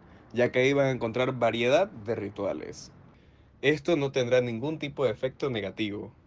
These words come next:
Quisiera saber cuál es tu opinión, así que comenta qué te pareció este ritual. Espero que el ritual haya sido de tu agrado. Si es así,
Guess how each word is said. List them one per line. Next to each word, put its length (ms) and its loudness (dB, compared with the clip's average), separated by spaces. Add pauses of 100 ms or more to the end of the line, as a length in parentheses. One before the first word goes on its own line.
(120)
Quisiera 420 2
saber 540 4 (340)
cuál 240 6
es 140 2
tu 80 0
opinión, 640 0 (520)
así 240 0
que 160 6
comenta 680 4 (100)
qué 140 4
te 100 4
pareció 560 4
este 300 -4
ritual. 560 0 (420)
Espero 380 2
que 60 4
el 100 4
ritual 440 2
haya 280 4
sido 300 2
de 120 2
tu 120 -6
agrado. 500 2 (340)
Si 240 -4
es 160 0
así, 460 -2